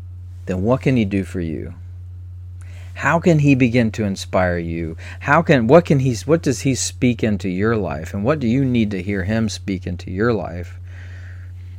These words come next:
to begin to change your perspective, to begin to, to inspire you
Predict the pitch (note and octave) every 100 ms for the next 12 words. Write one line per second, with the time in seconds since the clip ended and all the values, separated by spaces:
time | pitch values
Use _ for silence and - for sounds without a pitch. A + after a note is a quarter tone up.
0 | - - G#2+ G#2 G2+ F#2 F2+ A2 F#2 F2+
1 | F2+ F2 E2+ - - - F2+ G#2 - -
2 | - - C3 C3+ B2+ C#3 B2+ - A#2 G2
3 | F2 G#2 F#2+ F#2 A#2 G#2+ G#2 G2 F#2+ G2
4 | F#2 E2+ E2+